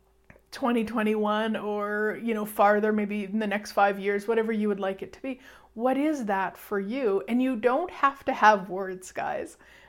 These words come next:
Okay, this, this is such a big piece. You do not have to have words. It's an energy. And so you can really allow yourself to have that energy,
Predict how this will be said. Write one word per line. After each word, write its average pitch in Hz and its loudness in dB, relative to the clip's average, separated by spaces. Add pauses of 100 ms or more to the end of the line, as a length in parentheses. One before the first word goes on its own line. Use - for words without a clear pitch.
Okay, 208 4
this, 311 2
this 233 -4
is 302 -4
such 202 -2
a 220 -6
big 185 -4
piece. 196 -12
You 202 -8 (140)
do 233 -4
not 240 -6
have - -12
to 208 -10
have 185 -10
words. 185 -12 (420)
It's 226 0
an 226 -2
energy. 240 -4 (480)
And 214 -2
so 220 -2
you 220 0
can 277 -4
really 220 0
allow 202 -2
yourself 185 -2
to 214 -8
have 311 -6
that 185 0
energy, 196 -6